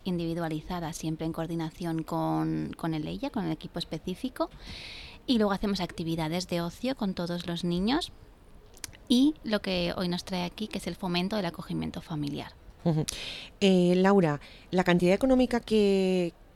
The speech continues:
Speaker 2: que proporciona el Ayuntamiento de Vila-real cubre las necesidades de los niños,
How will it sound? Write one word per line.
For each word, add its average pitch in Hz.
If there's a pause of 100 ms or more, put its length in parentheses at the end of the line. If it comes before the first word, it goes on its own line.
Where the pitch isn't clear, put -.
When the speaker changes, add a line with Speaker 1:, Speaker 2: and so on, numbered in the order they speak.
(120)
Speaker 2:
que 175
proporciona 175
el 170
Ayuntamiento 160
de 156
Vila-real 151
cubre 196
las 233
necesidades 160
de 175
los 143
niños, 160